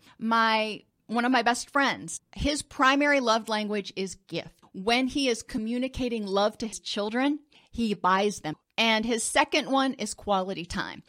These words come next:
When he communicates love to his children, they're going to the shooting range or they're doing this, that, or the other. He's not going to be one that does a whole lot with words of affirmation, definitely not big on physical touch.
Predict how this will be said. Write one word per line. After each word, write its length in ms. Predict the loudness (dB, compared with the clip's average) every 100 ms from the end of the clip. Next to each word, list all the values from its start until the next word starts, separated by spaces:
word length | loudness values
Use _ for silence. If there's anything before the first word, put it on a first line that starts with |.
| _
When 320 | -2 2 2
he 100 | 0
communicates 680 | 0 0 0 0 -2 -6 -6
love 320 | 0 2 0
to 160 | -2 -4
his 180 | -4 -6
children, 480 | -4 -2 -2 -4
they're 160 | -4 -4
going 280 | -4 -6 -8
to 100 | -10
the 80 | -8
shooting 360 | -6 -6 -6
range 320 | -8 -8 -10
or 80 | -10
they're 140 | -6 -6
doing 320 | -4 -6 -4
this, 220 | -4 -4
that, 300 | -2 0 0
or 100 | -4
the 200 | -4 0
other. 260 | 0 -2 -10 -14 _
He's 380 | -4 -4 -2
not 400 | 0 2 4 2
going 260 | -2 -4 -2
to 100 | -6
be 200 | -6 -6
one 560 | -2 0 0 0 -4 -8 -14
that 640 | -2 2 4 2 -4 -18 2
does 240 | 2 2
a 80 | -2
whole 280 | 2 0 2
lot 300 | 4 4 4
with 160 | -4
words 320 | -2 -2 -2
of 100 | -2
affirmation, 840 | 2 2 2 -2 -2 -2 -2 -2 -4 -8 -20 -18
definitely 680 | 0 0 2 0 -2 -4 -4
not 260 | 0 -2 0
big 320 | 0 2 -2
on 280 | -4 -4 -6
physical 460 | -6 -4 -4 -4 -6
touch. 500 | 2 2 2 -6